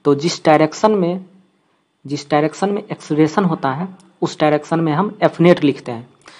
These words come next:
जैसे कि हम example से समझते हैं, ये एक मास है M, इधर फोर्स अप्लाई हो रहा है फ़ाइव न्यूटन और इधर फोर्स अप्लाई हो रहा है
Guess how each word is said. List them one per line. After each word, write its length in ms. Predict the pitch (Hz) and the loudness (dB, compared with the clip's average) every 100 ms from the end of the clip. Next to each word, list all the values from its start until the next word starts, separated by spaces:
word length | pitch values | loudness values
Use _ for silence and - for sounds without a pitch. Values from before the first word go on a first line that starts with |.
| - - _ _ | -20 -20 _ _
जैसे 260 | 139 147 160 | 0 2 0
कि 240 | 151 196 185 - _ _ _ _ _ | -2 -6 -8 -20 _ _ _ _ _
हम 120 | 151 151 | -4 -4
example 480 | 139 147 143 160 | 0 0 2 0
से 120 | 156 151 | -2 -4
समझते 400 | 151 151 143 151 | -2 -4 -4 -8
हैं, 220 | 156 170 _ _ _ _ _ _ _ _ _ _ _ _ _ | -8 -10 _ _ _ _ _ _ _ _ _ _ _ _ _
ये 400 | 147 165 180 170 | 2 4 6 4
एक 120 | 160 | 2
मास 360 | 156 151 165 - | 2 4 2 0
है 280 | 196 202 - | -4 -6 -4
M, 280 | 160 185 185 - - _ _ _ _ _ _ _ _ _ | -2 -2 -4 -10 -20 _ _ _ _ _ _ _ _ _
इधर 220 | 143 160 170 | -2 0 0
फोर्स 340 | - 170 165 | 4 4 4
अप्लाई 280 | 175 170 160 | 0 2 2
हो 80 | 160 | 2
रहा 100 | 165 | 0
है 60 | |
फ़ाइव 400 | 151 151 143 160 | 0 2 4 4
न्यूटन 520 | 170 165 160 180 196 - - _ _ _ 160 | 2 2 0 -2 -4 -10 -20 _ _ _ 2
और 340 | 156 - - _ _ _ _ _ _ _ _ _ _ | 2 0 -10 _ _ _ _ _ _ _ _ _ _
इधर 220 | 156 151 | -2 -2
फोर्स 360 | 170 - 151 - | -2 0 -2 -2
अप्लाई 280 | 139 147 143 | -2 -2 -2
हो 80 | 147 | -2
रहा 120 | 165 | -4
है 140 | 202 | -6